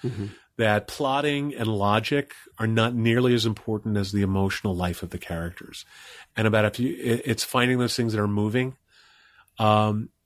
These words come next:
Speaker 2: and you, we'd find them once in a while. I'd be able to find them once in a while in twenty-four. And, and, and,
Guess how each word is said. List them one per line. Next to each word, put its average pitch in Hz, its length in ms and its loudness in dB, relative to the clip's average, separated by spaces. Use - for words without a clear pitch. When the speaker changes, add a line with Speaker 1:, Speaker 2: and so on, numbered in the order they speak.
Speaker 2:
and 120 300 2
you, 139 160 0
we'd 147 160 4
find 202 220 6
them 143 80 6
once 110 240 2
in - 40 2
a 98 40 2
while. 95 240 0
I'd 113 120 2
be 131 180 6
able 135 120 4
to 123 80 2
find 104 260 2
them 98 80 2
once 98 240 0
in 104 60 0
a 95 40 2
while 92 300 0
in 87 100 -2
twenty-four. 95 580 -4
And, 95 160 -6
and, 98 320 0
and, 95 420 2